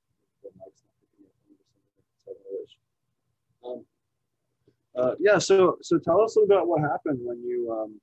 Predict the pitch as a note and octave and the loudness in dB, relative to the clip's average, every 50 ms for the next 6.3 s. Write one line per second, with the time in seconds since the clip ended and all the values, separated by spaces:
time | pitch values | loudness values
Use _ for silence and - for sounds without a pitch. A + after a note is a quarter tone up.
0 | _ - C3 D3 D#3+ D#3 - D#3 D3 C3+ B2+ - _ _ - C#3 D3 - B2+ C3+ | _ 0 0 2 2 2 2 2 2 2 0 -2 _ _ -4 -2 -2 0 2 2
1 | C3+ D3 C#3+ C3+ - E3 E3 D#3+ D3+ C3+ - C#3+ C3+ C3+ C3+ C3+ C3 C3 B2+ B2 | 4 4 2 2 2 0 0 0 0 -2 -2 0 0 2 2 2 2 2 2 4
2 | B2 B2+ C3 B2 A#2+ A#2+ B2 C3 A#2+ A#2+ A#2 - C3+ B2 A2+ - - C3+ B2+ B2+ | 4 4 2 2 -2 -4 -6 -6 -6 -6 -6 -6 -6 -6 -6 -4 -2 -2 -2 -2
3 | - - A#2+ - - A2+ G#2+ G#2+ A#2 A#2+ A#2 A2+ A2 A2 A2 - _ _ _ A#2 | -2 -4 -4 -4 -6 -10 -10 -6 -4 -4 -2 0 -2 -2 -4 -6 _ _ _ -10
4 | A2+ A2+ A2+ A2+ A2+ A#2 A#2 - C3+ C#3 C3 C#3 C3+ - - D#3 D#3 D#3+ D#3 D3 | -6 -6 -4 -4 -6 -8 -10 -8 -4 -2 -2 -2 -2 -2 0 2 4 4 6 4
5 | C#3+ C#3 C3+ C3+ - - B2+ A#2+ A#2 A2 - _ C#3 C3 C3 C3 B2+ A#2+ A2+ _ | 4 4 2 0 0 -2 0 0 -2 -4 -4 _ -2 -2 0 -2 -2 -4 -6 _
6 | - C#3 C3 - D3 C#3+ | -6 -6 -2 2 2 2